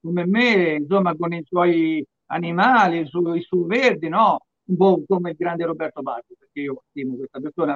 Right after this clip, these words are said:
adesso per dirla tutta, no? Perché poi, eh, questo arrivare, questo arrivare, questo arrivare, no?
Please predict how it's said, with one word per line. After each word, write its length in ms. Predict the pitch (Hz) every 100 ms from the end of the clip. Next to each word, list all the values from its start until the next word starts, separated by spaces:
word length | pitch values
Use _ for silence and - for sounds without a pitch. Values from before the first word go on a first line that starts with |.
| 135
adesso 460 | 127 131 143 -
per 140 | 139 139
dirla 200 | 151 156
tutta, 280 | 185 170 170
no? 180 | 202 - _ _
Perché 260 | - 302 226
poi, 480 | 392 208 175 160 - _ _ _ _ _
eh, 500 | - 175 175 165 165 -
questo 320 | 226 208 220
arrivare, 640 | 202 190 202 196 180 185
questo 260 | 190 196 202
arrivare, 500 | 196 208 208 185 185
questo 260 | 190 -
arrivare, 520 | 202 202 202 185 180 180
no? 260 | 202 170